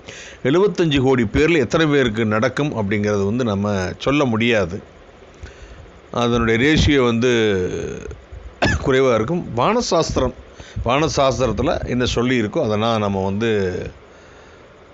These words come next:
மக்களுக்கு வந்து நம்ம வந்து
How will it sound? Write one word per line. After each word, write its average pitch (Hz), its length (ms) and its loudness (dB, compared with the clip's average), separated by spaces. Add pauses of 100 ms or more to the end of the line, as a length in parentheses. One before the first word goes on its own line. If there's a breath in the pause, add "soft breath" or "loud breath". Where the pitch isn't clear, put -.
(1500)
மக்களுக்கு 117 460 0
வந்து 110 580 0 (1160)
நம்ம 98 280 0
வந்து 98 280 -2